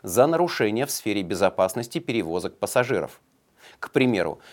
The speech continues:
если организация допускает эксплуатацию автомобиля,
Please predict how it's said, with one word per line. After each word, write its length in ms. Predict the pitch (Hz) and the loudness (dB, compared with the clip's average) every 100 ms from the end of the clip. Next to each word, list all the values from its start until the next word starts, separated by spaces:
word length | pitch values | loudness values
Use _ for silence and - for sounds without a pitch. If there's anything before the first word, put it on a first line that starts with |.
| _ | _
если 340 | - 160 175 | -4 -2 0
организация 920 | 180 - 151 139 131 95 90 - 90 85 | 0 2 2 0 0 2 2 2 -6 -6
допускает 600 | 107 139 - 127 123 - | -6 -8 -2 0 0 -2
эксплуатацию 840 | 127 - 135 120 113 95 - 104 107 | -10 -6 2 2 4 0 0 0 0
автомобиля, 680 | - 101 101 131 151 87 | 0 -2 -2 0 -2 -2